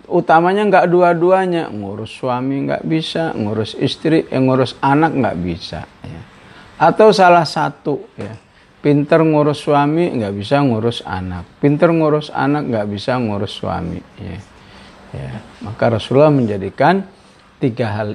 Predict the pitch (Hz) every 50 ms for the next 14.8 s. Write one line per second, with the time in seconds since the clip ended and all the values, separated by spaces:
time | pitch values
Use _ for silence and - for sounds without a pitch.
0 | - 170 190 220 220 202 180 147 139 - - 127 110 104 107 104 101 98 107 131
1 | 147 165 185 196 208 - - - - 104 101 104 107 107 - 117 - - - -
2 | - - - - - - - - - - 175 175 170 156 160 160 151 139 131 -
3 | - 190 165 135 - - - - _ - - 110 98 107 120 113 - _ _ _
4 | _ _ - - _ _ _ - 113 107 - - 101 107 120 139 156 165 160 143
5 | 123 117 107 107 110 104 - - - 147 156 185 190 185 - - - - _ _
6 | _ - - 101 101 101 101 101 - - 104 - - 123 135 151 170 185 170 -
7 | - - - _ _ _ - - - - - 185 185 185 175 165 156 165 180 170
8 | 156 147 147 147 156 170 170 - - 175 151 139 - 127 123 120 117 - - 127
9 | 131 139 160 175 175 170 156 143 135 127 143 156 156 - - 107 110 127 143 165
10 | 170 - - - - - - - - - - - - - 113 - - 113 107 -
11 | 117 110 92 95 - 117 123 117 117 113 113 110 110 110 107 - - - 123 110
12 | - - 107 101 - - - 123 127 131 127 127 127 - 120 120 113 110 107 107
13 | 113 120 107 101 - 110 - - 104 104 101 104 98 - 104 - 101 95 101 101
14 | - - - - 123 147 160 160 156 151 147 147 147 147 151